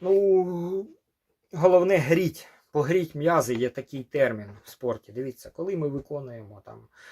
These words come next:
станову тягу, присідання, то ми обов'язково повинні, ну, не всі люди це роблять, але це робити обов'язково. Повинні розігріти м'язи. Які саме? Гіперекстензію, так, наші розгиначі, спину.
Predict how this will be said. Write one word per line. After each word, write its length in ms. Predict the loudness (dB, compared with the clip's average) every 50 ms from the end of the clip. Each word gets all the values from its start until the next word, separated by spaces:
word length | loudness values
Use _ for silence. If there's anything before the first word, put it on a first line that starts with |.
| -20 -20 -20 -20 -20 -20 _
станову 460 | _ 0 2 4 4 4 2 -2 -2 -4
тягу, 380 | -4 -4 -4 -4 -6 -8 -8
присідання, 720 | -6 -6 -6 -6 -6 -8 -8 -8 -10 -10 -10 -12 -14 -14 -12
то 100 | -10 -6
ми 180 | -4 -2 -2 -2
обов'язково 760 | 2 2 2 2 2 -2 -6 -6 -4 -2 0 2 2 2
повинні, 720 | 0 0 -2 -4 -2 -2 -2 -2 -2 -4 -4 -6 -6 -8 -8
ну, 140 | -8 -10 -8
не 160 | -8 -6 -8
всі 200 | -8 -6 -6 -6
люди 200 | -6 -6 -6 -8
це 180 | -8 -8 -6 -4
роблять, 400 | -4 -4 -4 -6 -8 -8 -8 -8
але 180 | -6 -6 -8
це 160 | -4 -4 -2 -2
робити 340 | -2 -2 -2 -4 -2 -2
обов'язково. 760 | -4 -2 0 0 0 0 -2 -6 -8 -12 -12 -10 -10 -12 -14 -16 -20 _ _ _ _ -20 -20 -20 -20 -20 _ _ _ _
Повинні 440 | -4 0 0 0 0 2 2 4
розігріти 580 | 4 4 4 4 0 0 0 0 0 0 0 -4
м'язи. 360 | -2 -2 -2 -2 -2 -2 -4
Які 260 | -6 -6 -6 -8 -8
саме? 400 | -8 -6 -8 -8 -8 -10 -12 -16 -20 _ _ _ _ _
Гіперекстензію, 1040 | -8 -8 -8 -6 -6 -6 -6 -6 -8 -8 -8 -8 -6 -6 -6 -8 -8 -8 -8 -10 -10
так, 280 | -10 -12 -12 -12 -12 -12
наші 280 | -14 -12 -10 -10 -6
розгиначі, 720 | -4 -4 -4 -4 -6 -8 -8 -8 -10 -12 -14 -14 -14 -16
спину. 460 | -16 -14 -6 -4 -4 -4 -4 -8 -14